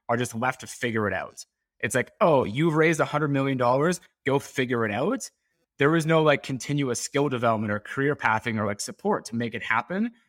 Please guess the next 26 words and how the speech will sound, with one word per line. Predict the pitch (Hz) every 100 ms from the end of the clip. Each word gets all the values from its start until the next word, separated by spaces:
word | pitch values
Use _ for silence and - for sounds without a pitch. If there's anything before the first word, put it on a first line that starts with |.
| _
So | 131
that's | 151 165
what | 151
we're | 139
solving. | - 135 131 131 127 123 - _ -
You | 113
know, | 107 107 101 _ _ _
amazing | 135 147 151 147 139
team. | - 139 135 135 123
If | 117
you |
wanna | 127 123
learn | 123 127
more | 123
about | 120 120
it, | 120 110
we're | 110
hiring | 101 120 120 120 113
lots | 117 113
of | 110
roles. | 117 117 110
I'm | 104 107
looking | 104 117
for | - 113
a | 107
great | 95 107 107